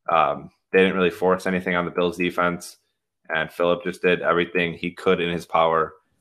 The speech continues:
uh, to try to get the best looks for his teammates. And rushing the ball, the rookie Jonathan Taylor out of Wisconsin, he had twenty-one rushes, seventy-eight yards, and a touchdown,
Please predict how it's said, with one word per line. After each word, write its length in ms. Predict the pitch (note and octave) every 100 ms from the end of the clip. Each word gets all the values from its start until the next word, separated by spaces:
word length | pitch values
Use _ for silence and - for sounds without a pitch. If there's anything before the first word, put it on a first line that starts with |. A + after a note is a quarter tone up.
| _ _ -
uh, 120 | D#2+
to 100 | -
try 200 | - E2+
to 80 | E2+
get 220 | E2+ - _ _ _ _ _
the 80 | F#2
best 300 | F2 F2 -
looks 220 | F#2 F#2
for 240 | - F2 E2+
his 180 | F2
teammates. 500 | - F2+ F#2 F#2 - -
And 120 | E2+
rushing 280 | E2+ - A2+
the 60 | G2+
ball, 260 | G2 F#2+
the 80 | F#2
rookie 320 | F2+ F2+ G2
Jonathan 400 | F2+ F2 F2 F2
Taylor 320 | E2+ F2 F2 E2
out 120 | E2+
of 60 | E2+
Wisconsin, 680 | E2 - E2+ E2+ F#2+ F#2 - - _ - _ _ _
he 140 | G2+ F#2+
had 320 | F#2+ F2+ -
twenty-one 440 | F#2 F#2 F#2 F#2
rushes, 640 | F2 F2 - F2+ E2+ - _
seventy-eight 440 | - F#2 F2+ F2+
yards, 300 | E2+ F2 F2
and 80 | F2
a 60 | E2
touchdown, 640 | F2 F2 F#2 F2+ F2+ F#2